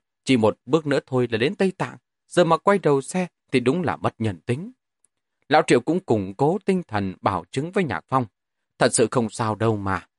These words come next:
đoạn đường này rung lắc quá nên tôi hơi bị say xe thôi, ai mà chẳng có cái khó chịu." Nhạc Phong chần chừ một chút, phản ứng cao nguyên đúng là mỗi người mỗi khác. Có người đến cao nguyên cũng là như dẫm lên đất bằng, có người lại nửa bước khó đi,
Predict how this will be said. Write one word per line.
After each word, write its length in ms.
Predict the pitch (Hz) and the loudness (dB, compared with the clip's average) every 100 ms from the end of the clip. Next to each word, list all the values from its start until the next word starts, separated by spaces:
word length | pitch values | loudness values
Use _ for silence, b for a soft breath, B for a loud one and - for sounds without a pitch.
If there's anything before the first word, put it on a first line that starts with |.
| _ _ | _ _
đoạn 260 | - 139 139 | 0 2 4
đường 220 | 123 113 | 0 0
này 200 | 113 117 110 | 0 0 2
rung 200 | 135 135 | 0 0
lắc 140 | 185 - | -2 -2
quá 280 | 135 160 233 _ - | -6 -6 -10 _ 0
nên 240 | 123 110 | 2 2
tôi 180 | 98 110 | 2 0
hơi 120 | 101 | 0
bị 140 | 101 104 | -4 -6
say 260 | - 113 | -8 -10
xe 240 | 110 120 117 | -8 -8 -6
thôi, 220 | 131 151 147 _ _ _ | -2 0 -2 _ _ _
ai 120 | 202 | 0
mà 140 | 196 139 | 2 0
chẳng 340 | - 87 76 | -2 -4 -6
có 100 | - | -8
cái 120 | 104 117 | -6 -6
khó 180 | - 190 | -4 -4
chịu." 220 | - 87 - _ _ _ _ _ _ - | -4 -6 -8 _ _ _ _ _ _ 0
Nhạc 140 | 147 | 2
Phong 140 | 214 202 | 2 0
chần 280 | - 101 | 0 -2
chừ 220 | 87 113 95 | -2 -2 -2
một 220 | 85 92 - | -2 -6 -4
chút, 200 | 202 - _ _ _ | -4 -4 _ _ _
phản 160 | - 135 | 2 2
ứng 140 | 127 | 2
cao 260 | 175 185 165 | 0 0 0
nguyên 300 | 151 165 151 | 0 0 0
đúng 200 | 131 202 175 | 0 0 -2
là 80 | |
mỗi 200 | 87 110 | -2 -2
người 300 | 156 117 95 78 | -2 -2 -4 -2
mỗi 180 | 92 135 | -4 -4
khác. 280 | - 208 - _ _ _ | -8 -10 -10 _ _ _
Có 100 | 208 | 0
người 200 | 196 143 | 4 4
đến 220 | 117 160 | 4 2
cao 300 | 208 180 170 147 | 0 -4 -4 -2
nguyên 240 | 165 160 | -2 -2
cũng 380 | 139 135 143 202 | -2 0 0 -2
là 140 | 107 90 | -6 -6
như 220 | 80 101 | -4 -2
dẫm 260 | 98 117 | -2 -2
lên 180 | 147 101 | -4 -4
đất 140 | 98 - | -4 -2
bằng, 220 | - 85 - _ _ _ | -2 -2 -8 _ _ _
có 120 | 208 | 0
người 220 | 202 139 127 _ | 4 4 2 _
lại 120 | 135 | 2
nửa 240 | 131 110 85 | 4 0 0
bước 220 | 139 160 | 0 0
khó 200 | - 165 | -4 -8
đi, 200 | 185 156 | -6 -6